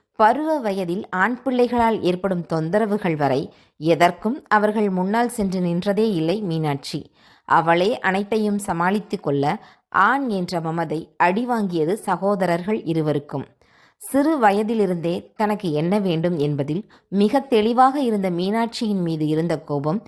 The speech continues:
நாளுக்கு நாள் வளர்ந்து மொத்தமாக அவளை பிடிக்காமலே போனது படிக்க வேண்டும் என்பதற்காக திருமணத்தையே நிறுத்தியபோது. பள்ளி படிப்பை முடிக்கவே பெரும்பாடு பட்டவர்கள் அவர்கள். அவர்களை பொறுத்தமட்டில் படிப்பு என்பது இரண்டாம் பட்சம்.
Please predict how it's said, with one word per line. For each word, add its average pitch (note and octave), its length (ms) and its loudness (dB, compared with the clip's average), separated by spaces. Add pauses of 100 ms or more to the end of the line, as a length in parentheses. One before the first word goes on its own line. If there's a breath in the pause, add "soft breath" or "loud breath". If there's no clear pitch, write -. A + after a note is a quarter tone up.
(240 loud breath)
நாளுக்கு F#3 560 2
நாள் G#3+ 240 -2
வளர்ந்து E3+ 680 -4
மொத்தமாக A3+ 840 0
அவளை E3+ 400 2
பிடிக்காமலே A#3+ 640 2
போனது F#3+ 640 -6
படிக்க G3+ 360 2
வேண்டும் A3 380 0
என்பதற்காக F3 960 -2 (440 loud breath)
திருமணத்தையே A3+ 760 0
நிறுத்தியபோது. F#3 800 -2 (480)
பள்ளி A3 340 2
படிப்பை A#3 460 -2
முடிக்கவே G#3 720 0
பெரும்பாடு A3 560 2
பட்டவர்கள் F#3 560 0
அவர்கள். D#3+ 480 -2 (240 loud breath)
அவர்களை D3+ 580 2
பொறுத்தமட்டில் F#3+ 800 0
படிப்பு F#3 460 0
என்பது F3+ 440 0
இரண்டாம் E3 500 0
பட்சம். D3 420 -6